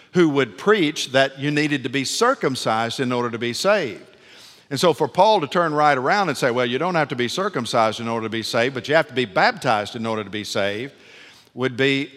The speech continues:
uh, radically inconsistent. Well, the fact of the matter is, he's not talking about water baptism. When he says those of us who've been baptized into Christ, he's not talking about water baptism. He's talking about what we call spirit baptism, or being baptized by the Holy Spirit,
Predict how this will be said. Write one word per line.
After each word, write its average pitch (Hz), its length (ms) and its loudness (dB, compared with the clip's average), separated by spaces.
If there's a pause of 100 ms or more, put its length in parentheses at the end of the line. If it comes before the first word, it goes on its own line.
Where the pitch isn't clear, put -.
(120)
uh, 127 80 -8
radically 156 760 2
inconsistent. 135 920 -4 (800)
Well, 120 80 -8
the 117 80 -10
fact 240 220 4
of - 20 -2
the 180 60 -2
matter 135 240 4
is, 123 140 -2
he's 190 160 -2
not 170 200 2
talking 214 280 0
about 120 260 2
water 151 280 4
baptism. 107 540 -2
When 113 120 -8
he 170 120 -2
says 147 300 0
those 143 240 0
of 131 60 -4
us 143 160 -2
who've 131 140 -4
been 117 160 -4
baptized 135 640 0
into 190 220 -4
Christ, 92 400 -4
he's 214 160 0
not 185 160 0
talking 151 180 0
about 113 220 0
water 180 220 2
baptism. 113 560 -6
He's 160 180 -4
talking 139 220 0
about 123 180 2
what 123 160 -2
we 131 100 -6
call 127 200 -2
spirit 208 440 -4
baptism, 101 600 -6 (760)
or 107 80 -4
being 139 220 2
baptized 147 600 2
by 131 160 2
the 120 80 -4
Holy 127 300 -2
Spirit, 160 500 0